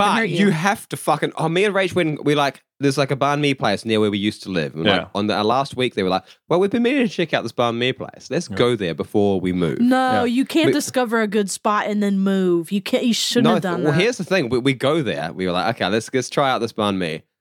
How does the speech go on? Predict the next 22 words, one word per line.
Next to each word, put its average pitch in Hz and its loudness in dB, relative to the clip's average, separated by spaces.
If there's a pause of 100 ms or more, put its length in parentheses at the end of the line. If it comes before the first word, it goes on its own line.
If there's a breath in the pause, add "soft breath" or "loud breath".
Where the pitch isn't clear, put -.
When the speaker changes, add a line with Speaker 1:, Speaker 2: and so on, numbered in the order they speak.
(140)
Speaker 1:
Now 175 0
you're 196 2
Speaker 2:
It - 0
Speaker 1:
upset. 202 -2
Speaker 2:
was 143 -6
not 143 -6
good. 160 0
Speaker 1:
Oh, 190 -2 (120)
Speaker 2:
And, 156 0
like, 170 0
Speaker 1:
okay. 220 2
Speaker 2:
the 190 0
biggest 220 0
problem, 147 -2
honestly, 190 0
the 113 -2
biggest 208 -2
problem 151 0
is, 104 -2
like, - -4
'cause 180 0
it, - -8